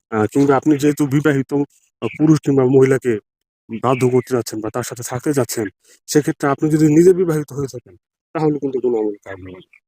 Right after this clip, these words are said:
ঠিক আছে? কারণ আপনি বিবাহিত, অর্থাৎ আপনি আপনার স্বামী কিংবা আপনি আপনার স্ত্রীর সাথে অবশ্যই মেলামেশা করেছেন। এবং তৃতীয় নম্বর যে কারণটি সেটি হচ্ছে তার উপর যদি কোনো ধরনের জাদু করা থাকে, চালান করা থাকে বা এ-, ইতিমধ্যে কেউ তার উপরে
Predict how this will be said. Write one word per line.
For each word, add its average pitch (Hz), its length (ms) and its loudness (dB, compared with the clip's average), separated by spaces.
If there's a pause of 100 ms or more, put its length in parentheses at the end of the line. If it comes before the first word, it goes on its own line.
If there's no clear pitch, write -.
(640)
ঠিক 202 120 -2
আছে? 170 180 -2 (140)
কারণ 120 200 0
আপনি 127 220 2
বিবাহিত, 147 400 4
অর্থাৎ 156 320 -4
আপনি 123 220 -6 (360)
আপনার 104 180 -10
স্বামী 139 380 2 (140)
কিংবা 117 260 0
আপনি 120 140 -4
আপনার 117 260 -4
স্ত্রীর 135 340 0
সাথে 131 200 -4
অবশ্যই 147 340 -2
মেলামেশা 131 340 2
করেছেন। 95 380 -10 (680)
এবং 120 160 2
তৃতীয় 170 280 4
নম্বর 160 200 2
যে 123 80 2
কারণটি 151 340 -2
সেটি 143 220 -6
হচ্ছে 139 300 2 (600)
তার 123 200 2
উপর 139 280 2
যদি 143 160 0
কোনো 123 200 2
ধরনের 113 360 2 (380)
জাদু 123 260 2
করা 107 220 -2
থাকে, 113 280 -2 (160)
চালান 139 280 4
করা 117 220 -4
থাকে 120 320 -4
বা 120 140 -2 (680)
এ-, 156 160 2
ইতিমধ্যে 170 520 4
কেউ 190 260 4
তার 135 180 -4
উপরে 131 260 -2